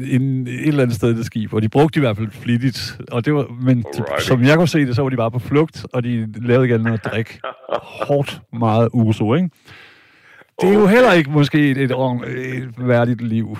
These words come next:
Speaker 1: Eller, igen, så kan man se pengene måske. Hvad skal man med dem?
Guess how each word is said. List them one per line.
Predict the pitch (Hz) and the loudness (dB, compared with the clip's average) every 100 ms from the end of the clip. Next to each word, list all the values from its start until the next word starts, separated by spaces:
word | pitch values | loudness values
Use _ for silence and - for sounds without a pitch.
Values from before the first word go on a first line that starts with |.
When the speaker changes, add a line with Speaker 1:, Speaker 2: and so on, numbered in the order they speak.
| - - - | -14 -14 -8
Speaker 1:
Eller, | 104 98 98 - - - - - - - - - | -4 -4 -6 -10 -18 -10 -10 -8 -12 -12 -10 2
igen, | 143 147 147 | 4 4 2
så | 165 151 - | -4 -4 -2
kan | 147 | 0
man | 123 | 0
se | 151 | -2
pengene | 127 135 131 143 | -2 -4 -4 -4
måske. | 123 - 113 104 | -4 -4 -4 -4
Hvad | 104 113 | -4 -4
skal | 117 120 110 | -2 -2 0
man | 110 | 0
med | 104 | 0
dem? | 95 | -2